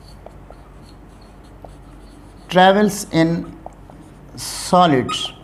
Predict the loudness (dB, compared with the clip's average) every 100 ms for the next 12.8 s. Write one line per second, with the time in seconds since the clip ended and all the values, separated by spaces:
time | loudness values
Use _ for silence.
0 | -20 -20 -20 -20 -20 -20 -20 -20 -20 -20
1 | -20 -20 -20 -4 2 4 4 0 -6 -10
2 | -14 -20 -20 -20 -20 -20 -20 -20 -20 -20
3 | -12 -6 0 4 4 2 0 -2 -12 -16
4 | -20 -20 -20 -20 -20 -20 -20 -20 -20 -20
5 | -20 -20 -20 -20 -20 -20 -20 -20 -20 -20
6 | -20 -20 -20 -20 -20 -20 -20 -20 -20 -20
7 | -20 -20 -8 -2 4 4 4 2 2 2
8 | 4 4 4 2 0 -6 -18 -20 -20 -20
9 | -20 -20 -20 -20 -20 -20 -20 -20 -20 -20
10 | -20 -20 -20 -20 -20 -20 -20 -20 -20 -20
11 | -20 -20 -20 -20 -20 -12 2 4 4 4
12 | 4 6 6 6 6 4 -4 -12